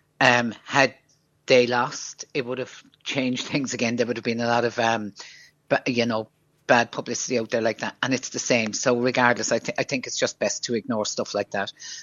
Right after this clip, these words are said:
Um, this is the first time in a long time that, you know, Ireland has got such, um, say, the, the Irish Eurovision entry has got such publicity and attention. So, I mean, there's, there's always haters gonna hate regardless,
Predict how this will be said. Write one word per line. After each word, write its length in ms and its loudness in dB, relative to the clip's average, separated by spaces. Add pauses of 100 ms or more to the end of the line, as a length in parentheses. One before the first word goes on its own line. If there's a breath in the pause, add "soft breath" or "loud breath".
(120)
Um, 520 0 (420)
this 300 4
is 80 0
the 100 0
first 560 2 (220)
time 240 4
in 100 2
a 80 2
long 240 2
time 300 -4
that, 200 0 (460 loud breath)
you 140 -2
know, 320 -2
Ireland 360 4
has 120 -8
got 240 -4
such, 280 -8
um, 480 -4
say, 200 -2
the, 180 -8
the 220 0
Irish 240 4
Eurovision 360 0
entry 280 -2
has 160 -2
got 240 0
such 320 -2
publicity 640 0
and 180 2
attention. 500 0 (540 loud breath)
So, 200 4
I 40 8
mean, 260 4
there's, 200 2
there's 200 2
always 200 4
haters 420 6
gonna 240 4
hate 380 0
regardless, 760 -2